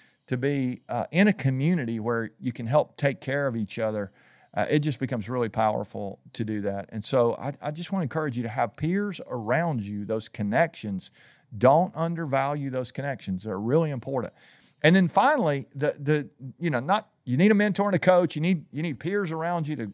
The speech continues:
you know, walk through life with. But who are you connected to in the next generation? I want to really challenge you. Some of you listen to this and you are the next generation. You are, I mean, everybody listening to this is <laughs> about younger than I am,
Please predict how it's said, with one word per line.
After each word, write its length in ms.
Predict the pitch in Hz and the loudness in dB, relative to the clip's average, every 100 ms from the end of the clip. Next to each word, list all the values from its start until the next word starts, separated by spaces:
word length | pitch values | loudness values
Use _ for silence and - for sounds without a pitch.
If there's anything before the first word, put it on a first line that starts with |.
| _ | _
you 100 | 143 | -6
know, 60 | 110 | -2
walk 320 | 113 170 - | 6 6 4
through 160 | 156 | -4
life 340 | 135 139 160 - | 2 4 2 0
with. 260 | 117 117 - - - _ _ | -4 -4 -6 -20 -20 _ _
But 220 | 135 127 | 4 4
who 320 | 131 202 294 | 2 0 2
are 80 | 311 | 2
you 160 | 170 156 | 0 -6
connected 680 | - 143 151 185 - 123 110 | -10 -4 -2 -2 -2 -4 -2
to 360 | 127 123 117 110 | -2 0 0 -2
in 140 | 117 | -2
the 60 | 107 | 0
next 320 | 117 127 - | 0 -2 0
generation? 640 | 127 117 104 104 98 80 | 0 2 2 -2 -4 -6
I 60 | 98 | -2
want 180 | 190 | 0
to 80 | 185 | 2
really 460 | 110 113 131 160 160 | 0 4 4 6 2
challenge 500 | - 139 135 131 107 | 0 0 0 -2 -4
you. 80 | 110 | -2
Some 200 | 160 190 | 0 0
of 60 | |
you 160 | 190 135 | 0 2
listen 280 | 135 - 135 | 0 -2 -4
to 60 | |
this 300 | 117 117 107 - - - - _ - | 0 0 0 -8 -20 -20 -20 _ 2
and 220 | 131 123 | 4 6
you 240 | 131 131 | 4 4
are 320 | - 156 190 | 8 8 8
the 100 | 143 | 4
next 240 | 127 123 - | 0 -2 -4
generation. 640 | 131 117 113 110 - 127 | -4 -2 2 0 0 -4
You 180 | 120 147 | 0 4
are, 220 | 131 120 | 4 4
I 60 | 123 | 2
mean, 340 | 117 92 104 _ - | -2 -4 -12 _ 6
everybody 360 | 160 185 127 | 6 8 4
listening 320 | 127 127 131 | 2 0 -2
to 60 | 120 | -4
this 160 | 120 143 | -4 -2
is 180 | - - | 0 4
<laughs> 0 | |
about 280 | 147 139 | 6 6
younger 320 | 120 147 147 135 | 4 0 2 0
than 120 | 127 | 2
I 200 | 160 143 | 2 2
am, 200 | 120 | -2